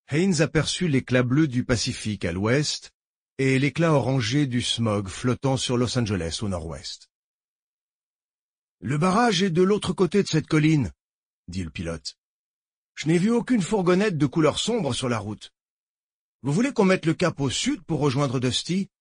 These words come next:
Oui. Vous avez pu le capter ? » « Il n'a pas répondu au... Oups, le voilà. » Il abaissa un levier sur la console. « Fréquence vingt-cinq, mister Haynes. » « Deputy,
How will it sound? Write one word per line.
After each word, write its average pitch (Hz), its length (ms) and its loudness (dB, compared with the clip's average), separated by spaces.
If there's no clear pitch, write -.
Oui. 127 220 2
Vous 120 160 -6
avez 131 100 -2
pu 147 120 -2
le 135 60 -2
capter ? » « 175 480 2
Il 139 140 -6
n'a 208 100 -2
pas 226 140 0
répondu 226 460 2
au... 202 520 4
Oups, - 360 -8
le 208 160 4
voilà. » 180 360 2
Il 120 160 0
abaissa 156 340 2
un 123 60 4
levier 110 300 0
sur - 140 -2
la 90 100 0
console. « 69 500 -8
Fréquence 185 480 -2
vingt-cinq, 214 560 2
mister 123 240 -2
Haynes. » « 113 420 -2
Deputy, 151 600 0